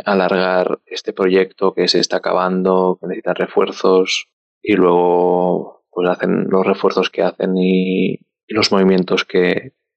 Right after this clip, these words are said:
que han hecho, y sinceramente yo no lo entiendo. Yo no lo entiendo, creo que es una franquicia que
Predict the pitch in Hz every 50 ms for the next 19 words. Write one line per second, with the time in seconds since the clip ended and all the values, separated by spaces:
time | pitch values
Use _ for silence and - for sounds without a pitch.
0 | _ _ - 92 95 98 101 101 - - 110 107 107 - _ _ - 107 101 90
1 | - - 95 - 92 95 82 73 - - - - - 85 90 92 90 87 78 80
2 | - - 76 78 82 - - - _ _ _ _ _ _ - 120 117 104 101 95
3 | 92 85 - - 90 85 - 95 - - - - 90 92 90 - 95 92 90 90
4 | 90 90 - - - - _ _ - 101 101 107 98 95 95 104 98 95 85 -
5 | - 98 92 - 104 104 98 101 - 95 90 90 - -